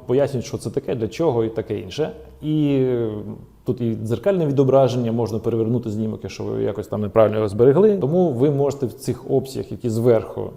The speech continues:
дуже легко розібратися. І в даному випадку хочу з-, звернути увагу на цю ділянку. Тобто у вас тут є можливість зробити розумний контраст. Тобто ви можете збі-, зменшити, е, контрастність для того, щоб, може,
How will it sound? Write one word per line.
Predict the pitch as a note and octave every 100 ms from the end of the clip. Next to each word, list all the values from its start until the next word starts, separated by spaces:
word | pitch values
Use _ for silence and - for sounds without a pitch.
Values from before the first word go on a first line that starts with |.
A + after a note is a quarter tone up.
| A#2
дуже | A2+ B2+ A2 G2
легко | A2+ A#2+ G2+ B2+
розібратися. | C3 D#3+ F3 - F#3 G#3 G3+ G3
І | D#3
в | D3+ - A#2+
даному | D#3 C#3+ C3+
випадку | C#3 D3+ C#3
хочу | C#3 B2+ A#2+
з-, | A#2+ A#2+
звернути | A#2+ C3+ C3+ C3
увагу | - B2 C#3 C3+ B2+
на | B2+
цю | B2 B2
ділянку. | A2 G#2+ G2+ - A2
Тобто | B2 - B2
у | C3+
вас | B2 C3+ D3 -
тут | B2+ A2+
є | A2+ A2
можливість | G#2+ G2+ A#2 C3
зробити | G#2+ A2 G#2+ B2 B2 A#2+ A#2 - - - -
розумний | A2+ A2+ A2+ C#3 C3+
контраст. | C3+ B2+ A2+ A#2 A#2 -
Тобто | - -
ви | A2+
можете | A#2 A#2 A#2
збі-, | A2 A#2+ B2+
зменшити, | A#2 C3 B2 A2+ - A2+ G#2+ G#2
е, | G#2+
контрастність | G2+ A#2 A2 C3 C#3+ D3 C#3+
для | B2
того, | - B2 B2
щоб, | B2 - A2+ A2+
може, | A#2 A2+ A2 A2